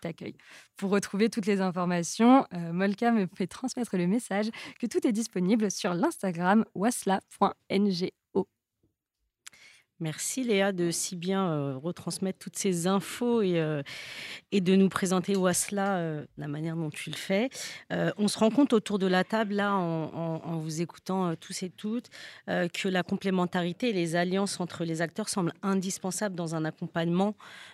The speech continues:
Speaker 2: euh, pour prendre en considération, bah, tous les espaces et les temps qu'un individu a besoin. Euh, pour revenir sur le côté un peu plus institutionnel, Gaëlle, euh, l'accompagnement des élèves primo-arrivants dépasse aussi les murs de l'école, euh, des familles,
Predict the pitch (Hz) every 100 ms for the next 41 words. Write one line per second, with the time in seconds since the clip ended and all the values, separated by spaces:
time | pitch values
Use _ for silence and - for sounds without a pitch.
0 | - 170 165 156 165 - 190 180 147 175
1 | - 165 170 160 - 208 190 147 - 170
2 | 165 160 - - 190 180 160 - 185 175
3 | 160 160 160 160 165 160 190 170 156 170
4 | 160 208 226 - - - - - 185 170
5 | 165 165 170 - 190 165 196 196 208 220
6 | - 185 165 185 - 190 170 175 - 180
7 | 175 170 - - - 170 - 180 214 226
8 | 185 180 185 220 226 - - - - 160
9 | 160 165 170 202 196 190 202 190 175 180
10 | 190 - 196 180 175 170 175 165 196 226
11 | 240 170 196 202 240 233 - - 196 -
12 | 220 190 196 202 185 185 180 180 220 240
13 | 247 - - - - - 160 160 160 170
14 | 156 180 - 190 214 240 254 254